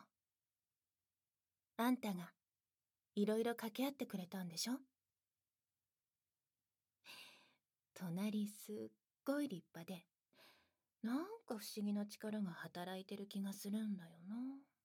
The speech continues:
もしかして、心配してくれたの？<laughs>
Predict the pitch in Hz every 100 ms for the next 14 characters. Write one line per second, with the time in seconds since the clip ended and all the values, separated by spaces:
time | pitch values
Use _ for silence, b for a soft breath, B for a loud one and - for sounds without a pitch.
0 | _ _ _ _ _ _ _ _ _ _
1 | _ _ _ _ _ _ _ _ _ _
2 | _ _ _ 202 214 - 208 - - 170
3 | - _ _ _ _ _ _ _ _ _
4 | _ _ _ _ _ _ _ _ _ -
5 | - 202 226 226 226 233 226 233 214 196
6 | _ _ _ _ _ _ _ _ _ _
7 | _ _ _ _ - 262 240 247 -